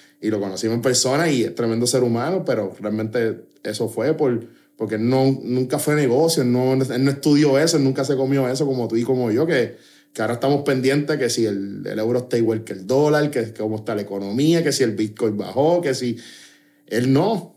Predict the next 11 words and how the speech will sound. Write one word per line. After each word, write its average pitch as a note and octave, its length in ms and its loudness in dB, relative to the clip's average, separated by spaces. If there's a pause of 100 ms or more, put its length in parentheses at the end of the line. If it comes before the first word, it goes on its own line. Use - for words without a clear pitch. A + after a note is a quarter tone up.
(140)
Él A#2+ 140 0
lo C#3+ 80 4
que D#3 60 4
está E3 360 2
era E3+ 440 4
pensando E3 420 4
en E3+ 160 4
cómo D3+ 260 4
da E3 160 4
puño F#3+ 560 4
y, C3 440 2